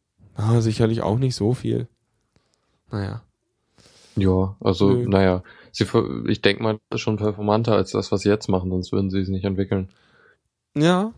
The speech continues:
Speaker 1: Ja, keine Ahnung. Vielleicht hat das auch einen Vorteil, wenn du es halt auf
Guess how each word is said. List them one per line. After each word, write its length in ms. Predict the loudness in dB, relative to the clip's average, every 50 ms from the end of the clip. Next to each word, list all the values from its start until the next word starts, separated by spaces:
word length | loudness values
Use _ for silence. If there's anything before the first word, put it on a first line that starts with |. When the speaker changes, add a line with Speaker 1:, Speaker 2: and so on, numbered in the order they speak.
| _ _ _ _ _ _ _ _ _ _ _
Speaker 1:
Ja, 80 | -4
keine 160 | 0 0 0 0
Ahnung. 240 | 0 0 -2 -2 -2
Vielleicht 220 | -2 -2 -2 0
hat 120 | 0 -2 -2
das 100 | -4 -4
auch 100 | -2 0
einen 280 | 0 2 2 0 0 0
Vorteil, 420 | 0 0 0 0 0 0 0 0
wenn 120 | 0 0
du 40 | -2
es 120 | -2 -2 -2
halt 100 | -2 -2
auf 220 | -2 -4 -6 -8